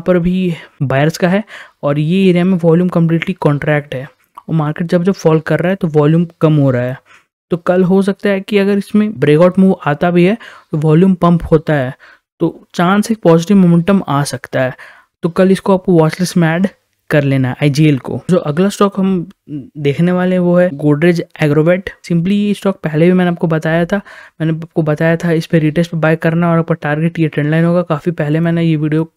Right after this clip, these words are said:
को बनाया था, तब आपको बताया था। simply इसमें हम वन डे में चलते हैं पहले। आप देख सकते हैं मार्केट इस लेवल को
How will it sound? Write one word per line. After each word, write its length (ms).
को 80
बनाया 340
था, 160
तब 160
आपको 220
बताया 340
था। 160
simply 320
इसमें 320
हम 140
वन 180
डे 100
में 120
चलते 320
हैं 60
पहले। 200
आप 160
देख 260
सकते 240
हैं 80
मार्केट 460
इस 200
लेवल 160
को 400